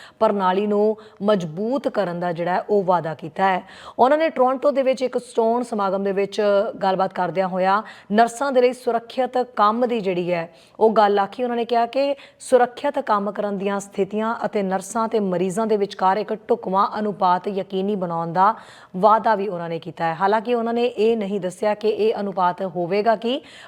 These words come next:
ਪਰ ਇੱਕ ਪਾਰਟੀ ਬੁਲਾਰੇ ਨੇ ਕਿਹਾ ਹੈ ਕਿ ਇੱਕ ਐਨ ਡੀ ਪੀ ਜਿਹੜੇ ਹੈ, ਉਹ, ਅ, ਸਰਕਾਰ ਇਸ ਦੇ ਉੱਤੇ ਸੂਬਿਆਂ ਤੇ ਪ੍ਰਦੇਸ਼ਾਂ ਦੇ ਨਾਲ ਕੰਮ ਕਰੇਗੀ। ਸਿੰਘ ਨੇ ਸੂਬਾਈ ਸਰਕਾਰ ਦੁਆਰਾ ਨਿੱਜੀ ਨਰਸਿੰਗ ਏਜੰਸੀਆਂ ਦੀ ਜਿਹੜੀ ਹੈ, ਉਹ ਵਰਤੋਂ ਦੀ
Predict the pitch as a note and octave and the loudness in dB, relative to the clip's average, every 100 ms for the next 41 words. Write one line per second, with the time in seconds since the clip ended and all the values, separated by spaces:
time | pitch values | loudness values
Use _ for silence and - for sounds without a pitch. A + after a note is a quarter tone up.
0 | - C4 C#4 B3+ A3+ G3+ B3+ A3+ A3 G3+ | 2 4 2 2 2 2 0 0 2 0
1 | G3 G3 G3+ G3 G3+ A#3 - B3+ B3+ B3+ | -2 -4 -4 -2 -2 0 0 -2 -2 -2
2 | A3+ A3 A3 C4 - B3 G3+ F#3 F#3+ A3+ | 0 -2 0 -2 0 -2 0 0 2 0
3 | C4 - - - C4 C#4 - - A#3 A#3 | -2 -12 -8 4 4 4 -2 -2 -2 0
4 | A3+ - G3 G#3+ F#3+ D#3+ - - - C4 | -4 0 4 4 4 -2 -18 -2 2 2
5 | - C4 B3+ - - F#3+ G#3 - - A3+ | 4 2 2 -4 -6 -2 -2 -4 -8 -6
6 | F3 A#3 B3 B3 A3 A3+ F#3+ F3 F#3+ - | -4 -4 -4 -2 -4 -2 -4 0 -2 -2
7 | G#3+ F#3 E3 D#3+ F3 D#3 D#3+ D#3 D3+ F3+ | -6 -4 -6 -4 -6 -6 -8 -6 -2 -2
8 | E3 - - - A3 G#3+ G#3 G3+ G3 F#3+ | -4 -12 -10 0 2 2 0 -2 -2 -2
9 | F#3+ G3+ G3 F#3 G3 G3 G3 F#3 F3+ F#3 | -2 -6 -2 0 2 2 0 0 -2 -2
10 | F3+ F3+ E3+ G#3+ F#3+ F3+ - F#3+ F3+ F3+ | -4 -4 -2 0 0 -2 -6 -4 -2 -2
11 | F3+ G3+ F#3+ F#3 E3+ F3 F#3 G3 F3 F3 | -4 -6 -4 -4 -2 0 0 2 -2 -2
12 | F#3 F3+ F3+ | -2 0 0